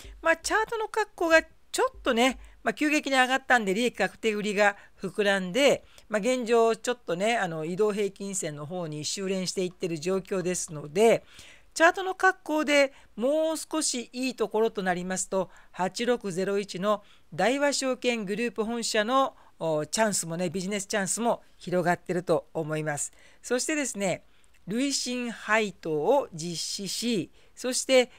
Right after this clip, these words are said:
えー、連続配当にも鋭意取り組んでいらっしゃり、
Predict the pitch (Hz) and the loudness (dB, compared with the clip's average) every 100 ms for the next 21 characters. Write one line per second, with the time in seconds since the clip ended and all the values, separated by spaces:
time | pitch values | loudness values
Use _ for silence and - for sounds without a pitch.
0 | - 156 160 196 214 240 226 254 269 269 | -6 -2 0 0 0 -2 0 0 0 2
1 | 220 226 277 233 - - - - 233 254 | 0 0 0 0 0 -6 -18 0 2 2
2 | 214 156 190 202 - 202 170 151 - 165 | 0 -4 -4 -6 -6 -6 -6 -6 -6 -6
3 | 180 - 190 208 202 | -4 -4 -4 -2 -4